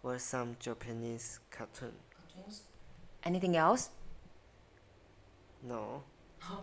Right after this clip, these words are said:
Speaker 2: That's it? So, because you also play badminton, right? So when you want to watch sports, what, how do you do that?
Speaker 1: I will watch Hami video.
Speaker 2: You have another streaming service?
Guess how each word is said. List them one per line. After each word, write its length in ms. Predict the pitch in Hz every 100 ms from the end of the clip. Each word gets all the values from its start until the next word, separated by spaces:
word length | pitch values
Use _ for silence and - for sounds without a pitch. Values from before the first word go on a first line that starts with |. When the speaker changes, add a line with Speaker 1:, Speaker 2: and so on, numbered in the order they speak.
| -
Speaker 2:
That's 200 | 175 190
it? 160 | 320 349 - - -
So, 320 | - 262 - - - -
because 280 | 226 262 277
you 140 | 226 220
also 240 | 240 262
play 220 | 254 220
badminton, 520 | 220 240 208 170 165
right? 240 | 151 151 180
So 180 | 196 180
when 220 | 180 170
you 120 | 190
want 240 | 180 190
to 120 | - 175
watch 380 | 151 175 190
sports, 640 | - - 208 175 - - - - - - -
what, 160 | 202 208 - -
how 180 | 208
do 80 | 208
you 140 | 160 165
do 180 | 160 160
that? 280 | - - - - - - - - - - - - -
Speaker 1:
I 340 | 123 117 117 117 117
will 380 | 107 98 101 92
watch 480 | 117 110 104 - - -
Hami 420 | 117 107 110 107 104
video. 400 | 107 104 87 71 - - - - - -
Speaker 2:
You 100 | 233
have 160 | 233 -
another 420 | 180 180 226 226
streaming 380 | - 175 196 226
service? 560 | 185 180 262 330 -